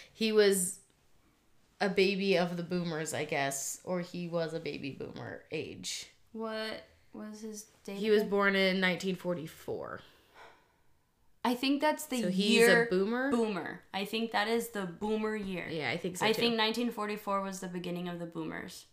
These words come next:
Speaker 1: Yep.
Speaker 2: I'm not gonna lie. But also
Speaker 1: My grandma's a boomer, but she
Speaker 2: Right.
Speaker 1: only has two kids.
Speaker 2: Ooh.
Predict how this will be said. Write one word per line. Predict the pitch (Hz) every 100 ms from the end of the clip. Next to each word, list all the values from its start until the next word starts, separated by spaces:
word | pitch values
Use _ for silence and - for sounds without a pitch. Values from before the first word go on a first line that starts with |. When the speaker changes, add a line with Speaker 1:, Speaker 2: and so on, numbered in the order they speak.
| -
Speaker 1:
Yep. | 165 - -
Speaker 2:
I'm | 190
not | 180 175
gonna | 165
lie. | 170 180 - - _ _ _ _ _ -
But | 196
also | 190 208 202
Speaker 1:
My | 208 208
grandma's | 208 196 214 220 214
a |
boomer, | 190 180 180 175
but | 180
she | 175 185
Speaker 2:
Right. |
Speaker 1:
only | 180
has | 196 190
two | -
kids. | 190 180 185 208 190 - - - _ _ _ _ _ _ -
Speaker 2:
Ooh. | 196 190